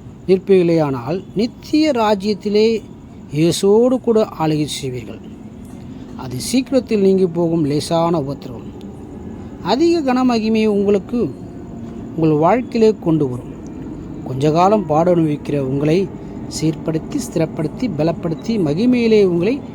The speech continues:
நிலைநிறுத்த தேவன் வல்லவராயிருக்கிறார். கர்த்தர் தாமே அதற்கு வேண்டிய கிருபைகளையும் பலனையும் தந்து, ஜெயமுள்ள வாழ்க்கை வாழ உதவி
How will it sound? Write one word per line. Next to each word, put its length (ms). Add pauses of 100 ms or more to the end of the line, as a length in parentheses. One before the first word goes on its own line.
(360)
நிலைநிறுத்த 640
தேவன் 240
வல்லவராயிருக்கிறார். 800 (800)
கர்த்தர் 340
தாமே 240
அதற்கு 300
வேண்டிய 380 (600)
கிருபைகளையும் 640
பலனையும் 500 (100)
தந்து, 340 (1080)
ஜெயமுள்ள 480 (120)
வாழ்க்கை 420
வாழ 260 (580)
உதவி 280